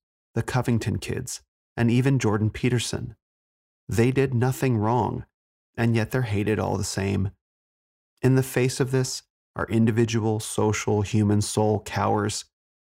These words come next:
Who can stand against the scorn of an entire planet, recognized forever, whispered about, admired or spit upon for a lifetime? Who dares step into that spotlight?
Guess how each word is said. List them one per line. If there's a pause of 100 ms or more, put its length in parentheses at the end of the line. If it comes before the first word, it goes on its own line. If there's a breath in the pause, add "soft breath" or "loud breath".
(320)
Who
can
stand
against
the
scorn
of
an
entire
planet, (400)
recognized
forever, (340)
whispered
about, (380)
admired
or
spit
upon (340)
for
a
lifetime? (1000)
Who
dares
step
into
that
spotlight?